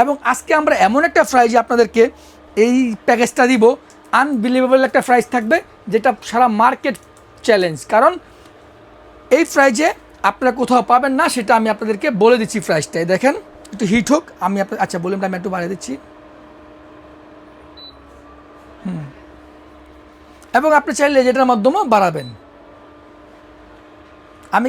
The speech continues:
কিন্তু এক ফোঁটা তেলও দেই নাই এখানে, just আমি দেখানোর স্বার্থে যে সেটটাতে আপনার কত অয়েল সেভিং করে, এই জন্য আমি দুটা ডিম আপনাদের ভেজে দেখাবো। এবং এটার মধ্যে সব ধরনের পাত্র দিয়ে, এই যে দেখছেন লাল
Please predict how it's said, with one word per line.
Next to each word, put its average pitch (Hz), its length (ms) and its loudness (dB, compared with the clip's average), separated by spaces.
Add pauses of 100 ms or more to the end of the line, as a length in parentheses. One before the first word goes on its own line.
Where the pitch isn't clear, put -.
কিন্তু 285 180 -6 (160)
এক 269 80 -2 (120)
ফোঁটা 262 180 -2 (120)
তেলও 233 300 2
দেই 190 160 4
নাই 190 160 -4
এখানে, 151 240 -8 (440)
just 254 260 0
আমি 240 100 0 (100)
দেখানোর 240 300 0
স্বার্থে 240 300 -2
যে 214 40 6 (140)
সেটটাতে 220 400 -4 (100)
আপনার 240 240 0 (1080)
কত 277 200 -2 (220)
অয়েল 247 160 4 (100)
সেভিং 233 240 0 (100)
করে, 240 200 2
এই 208 100 0
জন্য 247 140 0 (100)
আমি 220 140 0
দুটা 220 200 2
ডিম 240 180 0
আপনাদের 226 280 0
ভেজে 196 220 0
দেখাবো। 226 240 0 (460)
এবং 269 200 2
এটার 269 220 -2
মধ্যে 269 180 -4 (100)
সব 240 140 0 (100)
ধরনের 254 300 -2
পাত্র 233 180 -2 (140)
দিয়ে, 285 120 2 (120)
এই 220 80 4
যে 190 100 -2
দেখছেন 185 240 -2 (100)
লাল 196 120 4